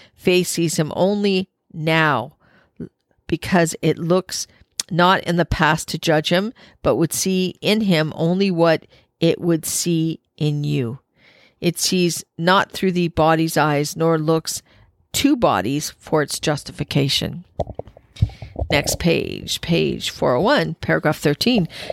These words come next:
"Grace is not given to a body, but to a mind, and the mind that receives it looks instantly beyond the body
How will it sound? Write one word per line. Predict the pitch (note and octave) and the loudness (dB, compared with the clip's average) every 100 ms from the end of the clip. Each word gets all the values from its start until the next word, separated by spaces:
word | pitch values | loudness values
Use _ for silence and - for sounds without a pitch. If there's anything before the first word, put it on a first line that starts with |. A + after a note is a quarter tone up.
| - | 0
"Grace | A3+ C4+ - | 2 2 0
is | B3 | 2
not | F#3+ D#3 | 2 2
given | F#3+ F3+ E3+ | 0 0 0
to | E3+ | 0
a | |
body, | D3+ D3 F3 F3+ | 2 4 4 4
but | D#3+ D3 | 0 -2
to | - | -4
a | D3+ | -4
mind, | D3 D#3 E3+ G2 D3+ - - - | 0 0 0 -2 -8 -14 -18 -4
and | D#3 | 0
the | E3 | 2
mind | E3 F3+ G3+ | 4 4 4
that | F#3+ - | 4 2
receives | D#3+ - - G3+ F#3+ - | 0 -2 0 2 0 0
it | E3+ - | -2 0
looks | E3+ D#3+ - - - | 0 -2 -2 -4 0
instantly | G#3+ - - E3+ D#3+ | 0 0 -2 0 2
beyond | D#3 D#3 D3+ D3 | 2 4 2 0
the | |
body | D3+ D#3 C3+ C3+ A#2 | -2 2 2 2 -2